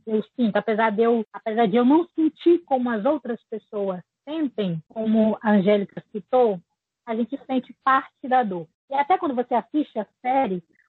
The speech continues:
ou quando você assiste um filme, você identifica ali o sentimento, você traz ele pra você, que foi o que me tocou. Além dele, tem outros personagens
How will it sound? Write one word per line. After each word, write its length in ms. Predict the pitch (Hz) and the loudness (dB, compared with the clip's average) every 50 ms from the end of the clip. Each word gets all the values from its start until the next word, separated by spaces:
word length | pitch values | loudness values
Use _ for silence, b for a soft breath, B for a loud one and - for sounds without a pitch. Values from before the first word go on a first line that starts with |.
| _ _ _ - | _ _ _ -18
ou 80 | 202 | -8
quando 160 | - 226 220 | -4 -2 0
você 160 | 208 208 - 233 | 0 0 2 2
assiste 420 | 226 208 - - 240 214 - - | 0 0 0 -4 -6 -6 -4 -6
um 80 | 208 175 - _ | -6 -6 -6 _
filme, 360 | - 254 254 226 202 185 175 - _ _ _ _ _ _ _ _ _ _ _ _ _ | 2 2 2 2 2 -2 -6 -10 _ _ _ _ _ _ _ _ _ _ _ _ _
você 760 | 208 220 247 247 - _ _ 247 233 226 214 208 196 190 190 - _ _ _ _ _ _ | -4 -4 -4 -4 -4 _ _ -2 2 4 4 4 4 2 -2 -4 _ _ _ _ _ _
identifica 920 | 254 226 247 254 240 - - - - _ _ 311 294 - - 240 226 226 - _ _ | -4 -2 0 0 0 -2 -4 -14 -20 _ _ 0 0 0 -2 -4 -4 -4 -4 _ _
ali 360 | 254 240 226 220 226 226 262 262 | -2 0 0 0 0 2 0 0
o 60 | 226 | 0
sentimento, 840 | - _ 254 233 214 - - 220 226 240 269 277 262 - _ 202 175 - _ | -2 _ -2 -2 -2 -2 -2 2 2 4 4 4 2 0 _ -12 -14 -14 _
você 300 | - 202 202 - 214 208 - _ | -14 -14 -12 -10 -10 -10 -10 _
traz 320 | - 233 254 262 262 220 | -2 0 0 0 0 0
ele 200 | 202 214 208 208 | -2 -2 -4 -4
pra 260 | 202 _ - 285 311 311 | -6 _ -2 -2 0 -2
você, 540 | 240 208 185 - _ _ _ 247 262 247 - _ | -4 -6 -10 -12 _ _ _ -8 -8 -8 -10 _
que 100 | - 220 _ _ | -20 -20 _ _
foi 380 | - 233 247 254 285 285 262 - - | 0 2 2 4 4 2 0 -2 -4
o 100 | 247 226 | -6 -8
que 160 | - _ 269 | -6 _ 0
me 160 | 240 254 277 | 0 0 0
tocou. 680 | - _ 262 233 214 - _ - 269 262 262 247 202 - _ _ _ | -2 _ -4 -4 -4 -4 _ 2 4 4 4 2 0 -4 _ _ _
Além 320 | 233 226 233 277 320 311 | -10 -6 -2 0 0 2
dele, 300 | 233 285 311 320 262 220 | 2 2 2 0 -2 -6
tem 240 | - 302 320 320 294 | -6 -6 -4 0 0
outros 320 | 277 277 262 226 233 - | 0 0 0 -2 -8 -12
personagens 680 | - - 233 - _ 233 226 226 233 240 226 208 214 208 | -12 -16 -16 -12 _ -6 -2 0 0 0 0 -2 -4 -6